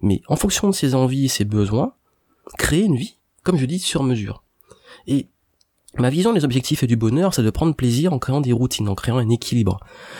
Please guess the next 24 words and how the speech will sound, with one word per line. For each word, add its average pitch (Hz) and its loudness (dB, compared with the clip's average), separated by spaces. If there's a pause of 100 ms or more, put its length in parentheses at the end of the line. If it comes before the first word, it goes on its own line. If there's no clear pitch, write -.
C'est-à-dire 139 -2
qu'on 120 0
peut 185 0
avoir 196 2
des 127 0
périodes 117 -2
de 107 0
sacrifice, - -4 (800)
mais 156 4 (440)
c'est - 0
important 143 0 (140)
quand - 2
même, 117 2 (540)
dans 170 -2
la 120 0
globalité, 123 -2
d'être 127 -2
dans 123 2
le 107 2
moment 110 2
présent, 107 0 (140)
à - -2
prendre 120 2
plaisir. 101 0